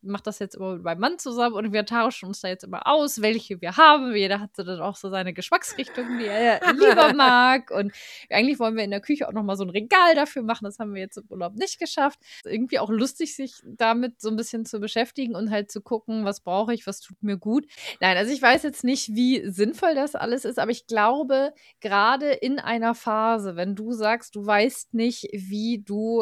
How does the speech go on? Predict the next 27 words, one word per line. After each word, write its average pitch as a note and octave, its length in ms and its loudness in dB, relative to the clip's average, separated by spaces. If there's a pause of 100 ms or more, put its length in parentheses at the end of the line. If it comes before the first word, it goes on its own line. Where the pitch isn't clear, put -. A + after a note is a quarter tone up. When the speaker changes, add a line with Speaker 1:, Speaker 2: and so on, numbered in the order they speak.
Speaker 1:
eben G#3 240 -4
auf - 140 -8
deine G3+ 200 -6
Proteine G3 480 -8
kommen B3 320 -4
kannst A#3+ 300 -8
und G3 120 -10
trinken A#3 420 -2
geht A#3+ 320 0
vielleicht G#3+ 440 -4
noch G#3+ 100 -6
so G3 120 -10
ein F#3+ 60 -6
bisschen G#3 320 -8
besser G3+ 320 -6
als - 260 -12
essen, A3 500 -4
Speaker 2:
Mhm. A3 340 -6
Speaker 1:
wäre G#3 260 2
das G3+ 240 -4
was, G3+ 240 -2
was F#3 160 -10
ich - 80 -16
auf - 80 -20
jeden G3 200 -8
Fall - 140 -14
ausprobieren D#3 840 -10